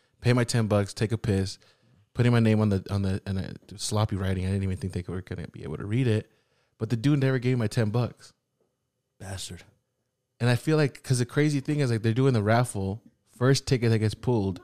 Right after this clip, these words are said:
Speaker 1: is mine. So I was like, "I wonder if this was a way of, like, guys, like, he gave me an extra ten and I didn't give it back to him. He's gonna be the first one that gets drawn out." You get what I'm saying?
Speaker 2: Right.
Speaker 1: But then my drunk ass goes, and there's, like, a couple hats, and then,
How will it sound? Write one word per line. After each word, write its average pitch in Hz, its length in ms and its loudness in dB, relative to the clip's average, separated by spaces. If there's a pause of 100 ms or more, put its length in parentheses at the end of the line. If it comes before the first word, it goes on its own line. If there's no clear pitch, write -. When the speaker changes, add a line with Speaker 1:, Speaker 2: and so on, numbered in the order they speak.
(180)
Speaker 1:
is 95 160 -4
mine. 95 380 -2 (840)
So - 120 -6
I 117 40 4
was 117 100 2
like, 113 120 0
"I 113 60 2
wonder 139 240 0
if 139 140 0
this 120 180 -2
was 120 140 -2
a 107 80 0
way 104 220 0
of, 98 120 0
like, 95 140 -4
guys, 98 220 -2
like, 95 180 -6
he 107 140 -4
gave 113 220 0
me 104 320 -2
an 92 180 -6
extra 90 260 -6
ten 98 300 -4
and 92 120 -4
I 92 60 -6
didn't 98 200 -6
give 98 140 -4
it 92 120 -6
back 95 240 -6
to 113 80 -6
him. 123 220 -4 (1080)
He's 104 220 -6
gonna 95 140 0
be 95 80 -2
the 90 100 -2
first - 240 -8
one 95 80 -8
that 98 80 -8
gets - 160 -14
drawn - 200 -14
out." - 120 -18 (1160)
You 107 80 -18
get 135 60 0
what 135 80 0
I'm 131 80 -2
saying? 131 260 -2
Speaker 2:
Right. 117 220 0 (1200)
Speaker 1:
But 113 160 -2
then 139 140 2
my 131 120 2
drunk 123 300 0
ass 113 160 0
goes, 107 480 2
and 110 160 -2
there's, 113 120 2
like, 113 140 2
a 92 60 -4
couple 143 300 -2
hats, 113 400 0
and 110 140 -2
then, 113 200 2